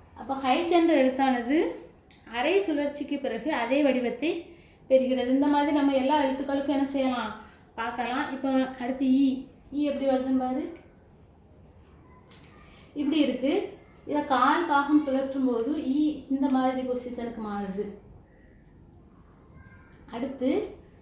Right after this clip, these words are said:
இதை அரை பாகம் சுழற்றும் போது ஈங்கிற எழுத்து இந்த மாதிரி பொசிஷனுக்கு மாறுது. முக்கால் பாகம் சுழற்றும் போது இந்த பொசிஷனுக்கு மாறுது. ஒரு முழு சுழற்சிக்கு பிறகு ஈ திரும்பவும் அதே வடிவத்தை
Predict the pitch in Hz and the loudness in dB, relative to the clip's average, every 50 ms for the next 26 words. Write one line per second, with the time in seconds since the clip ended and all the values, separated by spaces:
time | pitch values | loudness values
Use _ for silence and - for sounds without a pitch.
0 | - - - - 254 269 262 254 226 240 269 302 349 339 339 339 320 302 320 302 | -20 -14 -10 -4 0 0 2 2 2 0 0 0 0 0 0 0 0 2 2 2
1 | 302 277 262 262 262 262 269 262 254 247 240 240 294 302 269 254 262 285 277 277 | 2 4 2 0 0 0 0 2 2 2 2 2 2 2 2 2 2 2 2 2
2 | 269 262 226 214 220 220 - 302 285 277 269 285 285 277 269 269 262 254 254 254 | 0 0 -2 -2 -4 -6 -4 -2 0 0 2 2 2 2 0 0 0 0 -2 -2
3 | 226 226 226 240 233 233 233 226 226 220 226 220 208 196 196 196 196 196 196 - | -4 -6 -8 -8 -10 -10 -8 -8 -8 -8 -8 -8 -8 -6 -6 -8 -8 -10 -10 -12
4 | - - - - - - - - - - - - - - - - - - - - | -14 -16 -20 -20 -20 -20 -20 -20 -20 -20 -20 -20 -20 -20 -20 -20 -20 -20 -20 -20
5 | - - - - - - - - - - - - - - - - 262 262 269 277 | -20 -20 -20 -20 -20 -20 -20 -20 -20 -20 -20 -20 -20 -20 -10 -8 -6 -6 -4 -2
6 | 320 330 339 339 311 311 311 302 302 285 269 269 262 254 254 254 - 262 247 240 | -2 0 0 2 2 2 4 4 4 2 4 4 2 2 2 2 0 0 0 0
7 | 233 233 233 285 320 320 294 269 269 262 247 233 240 233 240 220 226 233 226 220 | 0 -2 -2 -2 0 2 2 2 0 0 -2 -4 -4 -6 -8 -10 -10 -10 -10 -10
8 | 220 214 208 202 196 196 190 196 208 208 214 - - - - - - - - - | -8 -8 -8 -8 -8 -8 -8 -10 -10 -12 -12 -14 -18 -20 -20 -20 -20 -20 -20 -20
9 | - - 262 262 262 269 285 311 330 349 370 359 - 294 269 277 277 269 - - | -12 -8 -4 -2 0 2 2 2 2 2 0 0 0 0 0 0 0 -2 -4 -6
10 | - - 277 - 254 254 262 269 302 285 269 277 294 302 - - 262 262 262 262 | -6 -6 -6 -4 -2 -2 0 2 2 2 2 2 0 0 0 -2 -2 -2 -2 -2
11 | 269 269 233 214 214 240 262 254 233 226 226 226 226 226 - 254 | -2 -2 -2 -2 0 0 2 2 2 0 -2 -4 -4 -4 -4 -4